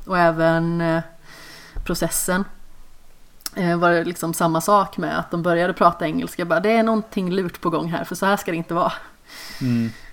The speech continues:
Speaker 1: Eh, så det känns liksom som att det respekterar inte det ursprungliga språket på något vis.
Speaker 2: Eh, jag,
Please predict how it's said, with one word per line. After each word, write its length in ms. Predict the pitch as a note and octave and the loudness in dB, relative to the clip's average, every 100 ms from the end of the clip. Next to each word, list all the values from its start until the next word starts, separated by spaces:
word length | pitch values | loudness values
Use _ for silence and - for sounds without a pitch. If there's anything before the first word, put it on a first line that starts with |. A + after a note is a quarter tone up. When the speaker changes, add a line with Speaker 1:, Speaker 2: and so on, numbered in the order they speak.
| - | -10
Speaker 1:
Eh, 600 | F3+ F#3 F#3 G2+ G2+ G2+ - - - - - - - - - - - - - | -8 -8 -10 -12 -12 -14 -18 -20 -20 -18 -18 -16 -18 -18 -20 -20 -20 -20 -6
så 120 | G3+ | -4
det 80 | F#3+ | 0
känns 220 | G#3 F3+ | 0 0
liksom 240 | F3+ F3+ | -4 -2
som 120 | F3 | 0
att 180 | E3+ - - - - - - - | 0 -2 -18 -20 -20 -20 -20 -18
det 240 | E3 F3+ | -4 -4
respekterar 920 | E3+ - F3+ E3+ - F3+ E3+ E3 F3 | -2 -8 -10 -10 -8 -4 2 4 4
inte 640 | F#3 E3+ D#3 - D#3+ - - D3 - G3+ - _ - - _ - - - - _ - - - - | 2 -4 -8 -8 -6 -4 -6 -10 -14 -18 -20 _ -20 -20 _ -20 -20 -20 -20 _ -20 -20 -20 -8
det 60 | F#3+ | -2
ursprungliga 540 | F#3 E3 F3+ E3+ E3 | -2 -2 -4 -2 -2
språket 440 | E3 - E3 E3+ A#3 | -4 0 -2 0 -2
på 60 | |
något 240 | G#3 F3 - | -2 -4 -6
vis. 280 | - - - - _ - - - - - - - - - | -8 -10 -16 -20 _ -20 -20 -20 -20 -20 -20 -20 -20 -4
Speaker 2:
Eh, 80 | D3 | -4
jag, 580 | - D#3 C3+ A#2+ B2+ | -2 -2 0 2 0